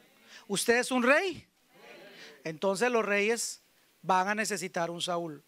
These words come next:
David fue rey y necesitó llevar un Saúl.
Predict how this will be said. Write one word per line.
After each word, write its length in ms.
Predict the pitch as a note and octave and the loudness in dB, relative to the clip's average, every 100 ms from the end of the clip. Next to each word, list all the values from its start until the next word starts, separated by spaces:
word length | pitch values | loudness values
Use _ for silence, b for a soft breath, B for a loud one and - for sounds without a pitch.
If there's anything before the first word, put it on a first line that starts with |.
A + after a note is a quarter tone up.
| _ _ _ b b | _ _ _ b b
David 360 | - F3+ G#3 C#4+ | -2 0 2 0
fue 220 | - D4+ | 2 0
rey 360 | A#3+ A3+ G#3 A3+ | 2 2 0 -2
y 140 | A#3 | -4
necesitó 540 | G3+ E3+ E3+ E3+ D3 F#3+ | -4 -4 -6 -8 -2 0
llevar 440 | G3+ G#3 F#3+ F#3 b b _ | 2 2 2 0 b b _
un 340 | G#3 F#3+ F#3 F3+ | -4 -2 -2 -4
Saúl. 560 | - G3+ G#3 A3+ C#3 | -2 0 -2 -4 -10